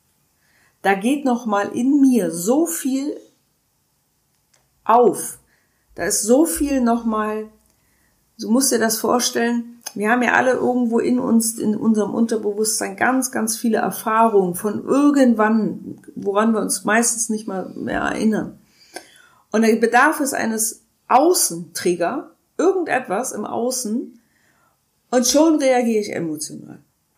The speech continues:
Und die allermeisten Menschen, und so habe ich das früher auch gemacht, gehen auf derselben Frequenz dann auf den anderen los. Und wundern sich, dass das immer größer wird, der Schaden.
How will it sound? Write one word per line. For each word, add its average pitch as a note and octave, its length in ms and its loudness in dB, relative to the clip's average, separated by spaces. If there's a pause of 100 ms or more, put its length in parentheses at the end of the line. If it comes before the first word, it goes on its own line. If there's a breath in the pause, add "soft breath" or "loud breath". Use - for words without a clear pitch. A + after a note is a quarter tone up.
(800 soft breath)
Und A#3+ 120 0
die C4+ 80 0
allermeisten D4 640 2
Menschen, B3+ 320 -4
und G3 60 -8
so G3+ 100 0
habe G#3 100 -4
ich G#3+ 60 -8
das G#3+ 160 -8
früher - 320 -4
auch - 220 -6
gemacht, F3+ 400 -10 (260 soft breath)
gehen B3+ 420 2
auf A#3+ 160 -4
derselben C4 460 4
Frequenz C4 680 -4
dann A3+ 180 0
auf - 220 -4
den A#3 180 -4
anderen A3 320 0
los. - 440 -10 (1300 loud breath)
Und A#3 260 2 (120)
wundern A3+ 480 4
sich, B3 420 -8 (680)
dass A#3+ 240 2
das A#3+ 160 -2
immer C4+ 420 2
größer E4 480 -2
wird, - 320 -20 (580)
der E3+ 140 -2
Schaden. - 540 -8